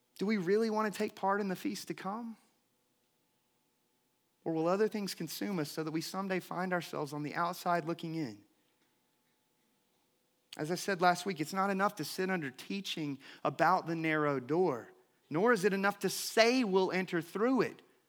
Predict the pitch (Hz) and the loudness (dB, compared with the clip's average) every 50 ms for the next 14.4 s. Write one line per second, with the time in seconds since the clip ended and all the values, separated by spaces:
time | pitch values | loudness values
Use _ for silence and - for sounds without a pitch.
0 | _ _ _ _ _ _ _ _ _ _ _ _ - - 190 202 - - - 214 | _ _ _ _ _ _ _ _ _ _ _ _ -2 2 2 2 2 4 4 4
1 | 214 202 202 185 196 190 - - 202 185 - - 208 196 202 196 - 214 196 233 | 4 4 2 0 0 0 0 0 0 0 0 0 0 0 0 0 0 0 0 2
2 | 240 208 - - 160 127 107 - - _ _ _ _ _ _ _ _ _ _ _ | 2 2 0 0 -2 -4 -4 -8 -14 _ _ _ _ _ _ _ _ _ _ _
3 | _ _ _ _ _ _ _ _ _ _ _ _ _ _ _ _ _ _ _ _ | _ _ _ _ _ _ _ _ _ _ _ _ _ _ _ _ _ _ _ _
4 | _ _ _ _ _ _ _ _ _ _ _ _ _ _ _ _ _ _ _ _ | _ _ _ _ _ _ _ _ _ _ _ _ _ _ _ _ _ _ _ _
5 | _ _ _ _ _ _ _ - 131 165 160 165 180 190 - - - - 151 180 | _ _ _ _ _ _ _ -6 -4 -2 0 0 0 0 -2 -6 -6 -2 -2 -2
6 | 185 - - 123 104 92 - _ _ _ _ _ _ _ _ _ _ _ _ _ | -2 -2 -4 -8 -8 -10 -12 _ _ _ _ _ _ _ _ _ _ _ _ _
7 | _ - 143 143 135 127 131 127 120 120 113 107 101 101 92 101 104 - - - | _ -6 -4 -2 -2 -2 -2 -2 0 -2 -2 -4 -6 -8 -10 -12 -12 -10 -8 -8
8 | 143 131 - - 139 147 160 156 156 - - _ _ _ - 147 139 - - 160 | -8 -6 -2 0 0 2 2 0 -2 -6 -14 _ _ _ -12 -10 -10 -6 -2 0
9 | 156 147 113 101 - - - - - _ _ _ _ _ _ _ _ _ _ _ | 2 2 0 -2 -8 -14 -16 -18 -20 _ _ _ _ _ _ _ _ _ _ _
10 | _ _ _ _ _ _ _ _ _ _ _ _ _ _ _ _ _ _ _ _ | _ _ _ _ _ _ _ _ _ _ _ _ _ _ _ _ _ _ _ _
11 | _ _ _ _ _ _ _ _ _ - - 143 156 165 170 180 180 175 - 180 | _ _ _ _ _ _ _ _ _ -6 -4 -2 2 4 4 4 4 2 0 0
12 | 175 170 170 170 - - - 156 160 143 123 107 - - - _ _ _ _ _ | 4 4 4 4 2 -2 -2 0 0 0 0 0 -4 -12 -20 _ _ _ _ _
13 | _ _ _ _ _ _ _ _ _ _ _ _ _ _ _ _ _ _ _ _ | _ _ _ _ _ _ _ _ _ _ _ _ _ _ _ _ _ _ _ _
14 | _ _ _ - - - 147 | _ _ _ -18 -8 -4 -2